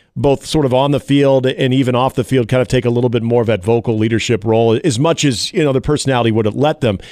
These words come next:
It's interesting to hear that about Dylan Carey, who's already looking to kind of take on that role, because you got a lot, you still got a lot of new faces. Like, Garrett Anglam's a guy who's been there for a while, Gabe Swanson, and those guys you're gonna, you're really gonna rely on too. But that's, I think that's a real positive development there with a guy that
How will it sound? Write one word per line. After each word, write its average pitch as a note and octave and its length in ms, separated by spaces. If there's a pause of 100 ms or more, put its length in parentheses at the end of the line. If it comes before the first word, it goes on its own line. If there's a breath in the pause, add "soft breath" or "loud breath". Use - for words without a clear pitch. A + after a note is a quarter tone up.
(180 loud breath)
It's - 160
interesting E3 320
to C#3 80
hear C3 140
that B2+ 160
about A2+ 180
Dylan A2 280
Carey, A2+ 260
who's A2 160
already A#2+ 300
looking A2+ 240
to G#2+ 60
kind A#2 180
of G2+ 60
take A#2+ 220
on A2+ 140
that G#2 160
role, A2+ 140
because G#2+ 280
you D3+ 60
got B2 140
a - 40
lot, A#2 220
you C#3 80
still - 220
got G3+ 120
a A#2+ 40
lot B2+ 180
of B2 60
new A#2 100
faces. G#2+ 420
Like, G#2+ 140
Garrett D#3 240
Anglam's C3+ 360
a A2+ 40
guy A#2+ 160
who's A#2 80
been A#2+ 160
there A#2 80
for A#2+ 160
a A2+ 40
while, A2+ 260
Gabe A#2+ 260
Swanson, A#2 540 (260 loud breath)
and C#3 160
those C#3+ 160
guys B2+ 240
you're A#2+ 140
gonna, A#2+ 180
you're C#3 160
really C#3 280
gonna B2+ 180
rely A#2 400
on G#2 240
too. A#2+ 320
But G#2+ 320 (340 loud breath)
that's, D3+ 440
I D3 320
think D#3+ 100
that's D3 160
a C3+ 80
real B2 160
positive A#2 420
development G#2+ 440
there A2+ 180
with G#2 160
a A2 40
guy A2+ 300
that G#2+ 300